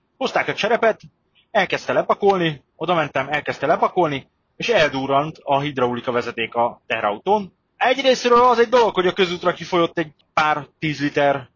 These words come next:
ö, hidraulika olaj, amihez homokot kellett azonnal hozni és fölitatni, de órákat vártunk a váltóautóra, ami át tudta darúzni saját magára, és le tudta rakni a cserepeket,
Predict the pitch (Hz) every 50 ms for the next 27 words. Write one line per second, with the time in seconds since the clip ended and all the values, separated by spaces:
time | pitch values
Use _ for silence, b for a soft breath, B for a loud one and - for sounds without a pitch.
0 | _ _ - 139 135 131 131 131 131 135 151 151 135 139 131 127 127 117 - -
1 | 139 143 143 135 127 131 127 139 143 143 139 139 143 135 - - 151 147 135 123
2 | - 127 - - 139 127 123 120 - 139 117 120 127 127 123 120 120 131 127 -
3 | 127 117 110 - - 135 139 156 - 190 180 - 196 196 190 - _ _ _ _
4 | _ _ _ _ _ _ _ - 175 202 - - - 220 214 196 180 165 147 135
5 | - - 131 - 135 139 131 127 123 - - 123 123 113 - 131 120 117 113 120
6 | 113 - - - 117 113 147 147 139 135 123 - 123 120 120 127 143 139 - 185
7 | 190 196 202 202 202 180 - - - 156 156 165 170 165 175 - - 160 160 156
8 | - - 139 - 139 131 123 143 147 135 123 113 127 - - 156 139 123 117 -
9 | 143 160 196 190 175 165 147 - 147 131 - 120 - - 123 123 117 - - 110
10 | - - 127 113 113 - - - - 214 214 b